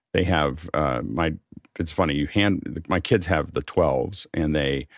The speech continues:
um, the twelve Pros or whatever, and, and my older ones that I was using for testing, and, and they, uh, they know how to do things with that camera that I've never, like, they have a very specific positions and, and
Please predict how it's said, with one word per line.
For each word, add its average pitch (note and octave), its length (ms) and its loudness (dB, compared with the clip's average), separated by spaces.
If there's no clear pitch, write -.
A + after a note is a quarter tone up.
um, F2 260 -2
the F#2 80 -6
twelve D2 280 2
Pros D2+ 320 2
or D#2 80 2
whatever, D2 300 0
and, C2+ 160 -2
and D#2 80 -2
my D2+ 100 2
older B1+ 300 -4
ones B1 240 -6
that - 80 -2
I - 40 -4
was A#1+ 120 -8
using C#2 180 -6
for - 120 -12
testing, - 420 -4
and, - 240 -6
and C#2+ 300 -4
they, D2+ 420 -2
uh, C2 220 0
they G#2 300 2
know A#2+ 100 4
how G2 140 2
to F2 80 0
do E2 100 0
things F2 220 -2
with E2 80 -6
that - 140 0
camera D2 380 0
that C2+ 220 -2
I've D2+ 180 -2
never, D2 300 0
like, C#2 220 -4
they F2 240 2
have E2 220 -4
a D#2+ 40 -4
very E2 240 2
specific - 420 -4
positions F2 520 -2
and, - 240 -6
and D2+ 320 -2